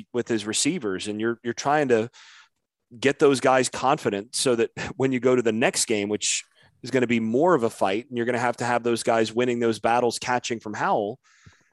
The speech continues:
and maybe it's only twenty, you know, twenty-seven to seven or something like that in the middle of the third quarter, then maybe you have Howell go through, you know, the early fourth quarter. And in, in which case you might only have two, three drives to give. And,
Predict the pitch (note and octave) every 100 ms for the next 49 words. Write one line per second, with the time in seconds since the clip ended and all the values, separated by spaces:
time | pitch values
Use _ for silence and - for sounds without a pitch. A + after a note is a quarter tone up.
0 | _ _ B2+ B2+ D3 C#3+ C3 C#3 C3+ -
1 | C#3+ C#3+ C3+ C3+ C3 - C#3 B2+ - C#3+
2 | C#3 - C#3+ C#3+ B2 - D#3 E3 A#2 G#2+
3 | A#2+ A2+ A2 G2+ G2 G2+ G#2 - C3 A2+
4 | A2+ A2+ A2 G#2+ - A2+ G2+ G#2 G2+ C3+
5 | C3 C3 D#3+ F3+ E3 F3 D#3+ D3 G3 F3+
6 | D#3+ - _ _ B2 B2+ E3 - D3+ E3+
7 | F3 - - D3+ E3 C3+ E3 F3+ - G#3
8 | A3+ - D#2+ A#1 - _ _ _ _ _
9 | _ _ _ _ _ C3 C3 C#3 C3 C#3
10 | - C3+ C3+ D3 C#3+ D3+ D3+ C#3+ D3 C#3
11 | E3 D#3+ D#3 D3 C3 D#3 F3 A2+ C3 -
12 | - - _ _ _ _ _ _ - A2+
13 | F#3+ A3 G#1 - - - _ _ _ _
14 | _ C#3 C3+